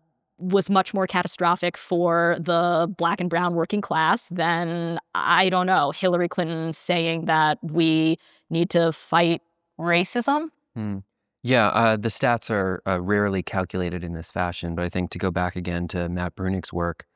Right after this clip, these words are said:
Speaker 2: the two thousand eight subprime mortgage crisis was quantitatively the greatest destruction of Black and brown wealth in American history.
Speaker 1: Yeah.
Speaker 2: You mentioned the Enlightenment before.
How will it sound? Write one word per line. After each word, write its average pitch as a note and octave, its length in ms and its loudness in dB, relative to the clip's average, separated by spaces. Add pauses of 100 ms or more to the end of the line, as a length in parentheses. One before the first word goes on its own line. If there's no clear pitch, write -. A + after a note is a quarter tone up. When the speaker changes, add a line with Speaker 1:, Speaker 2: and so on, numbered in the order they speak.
(220)
Speaker 2:
the G2 220 0
two B2+ 220 0
thousand G2+ 300 2
eight F2+ 160 -2
subprime F2+ 460 -4
mortgage F#2 360 -2
crisis E2+ 500 -4
was F#2 320 -4 (140)
quantitatively G2 800 0
the F2+ 180 -6 (100)
greatest G2 460 0
destruction F2+ 440 -4
of E2+ 120 -10
Black F2 240 -4
and F2 80 -4
brown E2+ 240 -4
wealth F2 260 -4
in F2 60 -8
American E2 340 -6
history. F2 460 -10 (260)
Speaker 1:
Yeah. G#3+ 160 0 (1200)
Speaker 2:
You A2+ 140 2
mentioned C3 340 2
the G2+ 60 2
Enlightenment G2 520 2
before. E2 480 -2